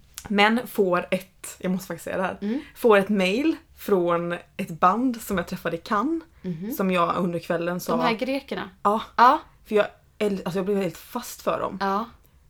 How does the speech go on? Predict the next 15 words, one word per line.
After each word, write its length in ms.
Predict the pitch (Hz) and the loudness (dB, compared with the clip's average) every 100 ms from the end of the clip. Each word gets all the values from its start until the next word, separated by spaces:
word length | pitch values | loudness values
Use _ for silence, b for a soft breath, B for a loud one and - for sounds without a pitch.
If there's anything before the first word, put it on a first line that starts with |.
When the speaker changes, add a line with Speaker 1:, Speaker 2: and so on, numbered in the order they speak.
| - | -8
Speaker 1:
Alltså, 160 | 214 208 | 0 2
jag 60 | |
var 140 | 202 196 | 2 2
så 80 | 180 | 2
här, 280 | 160 160 190 _ _ | 2 0 -10 _ _
jag 400 | - 180 190 220 | -4 2 4 4
brukar 200 | 226 247 | 2 0
inte 140 | 254 175 | -2 -2
bli 100 | 165 | -6
så 100 | 165 | -6
fast 320 | - - - | -10 -14 -2
av 160 | 202 185 | 0 0
ett 120 | 175 | 0
band. 320 | 180 233 180 | 0 0 -4
Speaker 2:
Nej. 400 | 214 214 202 269 | -4 -4 -4 -6